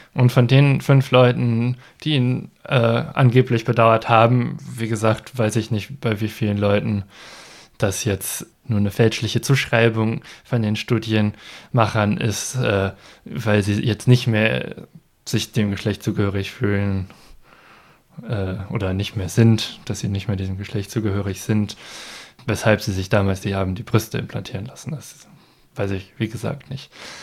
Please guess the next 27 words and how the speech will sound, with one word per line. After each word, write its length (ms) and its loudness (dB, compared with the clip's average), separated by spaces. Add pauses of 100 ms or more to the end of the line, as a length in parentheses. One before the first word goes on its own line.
(240)
Aber 120 -2
das 180 -2
heißt, 300 4
dass 140 -2
von 120 -8
diesen 180 -6
neunundneunzig 480 -2
Prozent, 720 -2
äh, 320 -2
der 160 -4
Leute, 420 0
die 280 -2
jetzt 500 -6 (320)
das 220 -6
nicht 160 2
irgendwie 200 2
bedauert 480 0
haben, 340 -2 (880)
äh, 380 0 (580)
ja, 340 -4 (1040)
das 200 -2
heißt 300 6
nicht, 260 4
dass 180 4
das 200 2
jetzt 300 -4
die 260 2